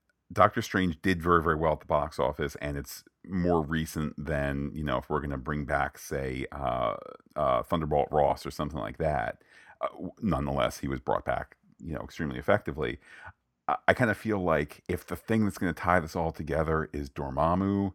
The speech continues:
uh, versus, like, Scott Lang sees the image of Thanos as he makes his imprint across the universe, but not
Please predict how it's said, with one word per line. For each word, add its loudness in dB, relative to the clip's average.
uh, 6
versus, 2
like, 2
Scott 6
Lang 6
sees 0
the 0
image 2
of 0
Thanos 6
as 4
he 2
makes 4
his 2
imprint 4
across 4
the -4
universe, 2
but 4
not 4